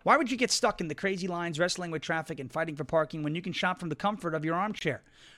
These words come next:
Curl up by the fire with some hot cocoa and let us handle the rest.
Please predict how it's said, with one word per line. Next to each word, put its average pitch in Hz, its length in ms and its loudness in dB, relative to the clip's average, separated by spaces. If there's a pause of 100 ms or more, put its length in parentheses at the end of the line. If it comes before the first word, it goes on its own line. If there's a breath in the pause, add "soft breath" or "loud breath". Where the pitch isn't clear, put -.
(120 soft breath)
Curl 247 200 6
up 226 80 6
by 226 100 8
the 208 80 6
fire 220 320 6
with 202 100 4
some 180 140 2
hot 196 240 -2
cocoa 202 380 6
and 175 80 0
let 190 120 4
us 190 140 4
handle 185 240 2
the 175 100 4
rest. 190 400 2